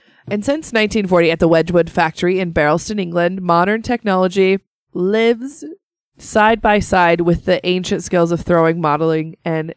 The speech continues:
decorating this earthenware. Uh, these precious skills are preserved through a solid apprenticeship program, reintroduced to meet the growing global demand for some of Wedgwood's most exclusive signature pieces.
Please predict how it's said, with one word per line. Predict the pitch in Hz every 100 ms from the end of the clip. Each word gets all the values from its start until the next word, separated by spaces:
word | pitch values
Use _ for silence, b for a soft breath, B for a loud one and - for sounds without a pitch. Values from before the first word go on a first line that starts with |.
| -
decorating | 165 156 - 165 143 135 135 151 -
this | 156 143 139 - - - _ _ _ _ _ _ -
earthenware. | 262 214 160 92 - b b b _ _
Uh, | - 185
these | 170 202 -
precious | 233 233 262
skills | - 202 196
are | - 175
preserved | 185 170 175 180 196 -
through | 185 165
a | 180 175
solid | - 175 175 175 175 175
apprenticeship | 165 165 156 151 165
program, | - 160 151 147 151 175 b b b
reintroduced | - 180 214 226 226 226 190 185 -
to | 180
meet | 175 -
the |
growing | 165 170 165 170
global | 165 160 160 180
demand | 180 165 160 -
for |
some | 165 175 170
of | 165
Wedgwood's | 156 147 160 165 160 -
most | 156 151
exclusive | 170 - - 175 170 180 175
signature | - 175 170 160 165
pieces. | - 220 202 - 180 -